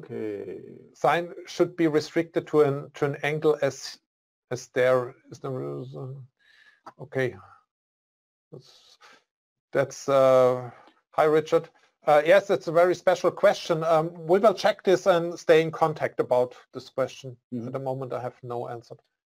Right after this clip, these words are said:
Speaker 1: So the question is if, if it's, um, should be orthogonal, the viewing. So, um, but we interpreted it from, from also different angles. And there's no formula which keep an, an, an cosinus or something, uh, of the viewing angle to the sign to it.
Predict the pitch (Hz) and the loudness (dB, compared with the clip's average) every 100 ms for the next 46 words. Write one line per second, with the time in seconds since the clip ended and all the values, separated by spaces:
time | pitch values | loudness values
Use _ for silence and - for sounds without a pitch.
0 | - 127 120 135 139 127 - 120 120 113 | -6 -4 0 -2 -2 -8 -8 -6 -4 -4
1 | 113 - - 110 104 101 98 95 - _ | -6 -8 -12 -6 -6 -6 -10 -16 -20 _
2 | 123 113 113 113 135 143 127 117 98 98 | -10 -6 -4 -2 0 2 2 2 0 -4
3 | 101 101 110 110 98 95 - _ _ _ | -6 -4 2 4 4 0 -14 _ _ _
4 | _ 101 92 98 - - 104 104 101 98 | _ -8 -6 -6 -10 -10 -6 -4 -6 -10
5 | _ _ _ _ - 117 123 127 113 113 | _ _ _ _ -10 -2 0 2 0 4
6 | 131 120 113 - 110 110 - 101 101 120 | 4 4 0 0 0 0 -2 -4 -2 -4
7 | 113 107 123 - 107 110 104 98 - 117 | -4 -2 -2 0 0 -2 0 -2 -4 -2
8 | 117 123 139 135 139 143 139 123 120 123 | 2 2 2 2 4 4 6 6 4 0
9 | - - 147 - 120 120 113 113 110 113 | -8 -8 -6 -2 -2 -2 -8 -12 -12 -14
10 | 110 - 143 135 131 123 123 110 143 123 | -8 -4 -4 -4 -6 -6 -8 -6 -6 -6
11 | 120 117 113 - 110 - 117 110 143 147 | -6 -8 -8 -4 -4 -4 -6 2 2 4
12 | 131 117 131 127 123 117 113 107 - 104 | 2 0 0 0 -2 -2 -6 -6 -8 -10
13 | 107 _ _ _ _ _ - - | -12 _ _ _ _ _ -12 -12